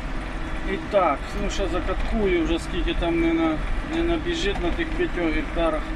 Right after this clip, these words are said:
Треба замінити масло, фільтра, масляний,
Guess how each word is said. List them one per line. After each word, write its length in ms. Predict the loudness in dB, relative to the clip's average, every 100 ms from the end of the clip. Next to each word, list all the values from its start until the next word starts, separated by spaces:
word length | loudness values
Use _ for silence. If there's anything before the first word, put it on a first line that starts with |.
| -4 -4 -4 -4 -4 -6 -6 -6 -6 -6 -6 -4 -2 -2 -2 -2 -2 -2
Треба 280 | 0 0 0
замінити 580 | 0 0 0 0 0 0
масло, 580 | 2 2 0 -2 -2 -2 -2 -4 -4 -4 -4 -4 -4 -2
фільтра, 580 | 0 0 2 4 4 2 -2 0 -2 -2 -2 -2 -2 -2 -2 0
масляний, 560 | 0 0 -2 -2 -2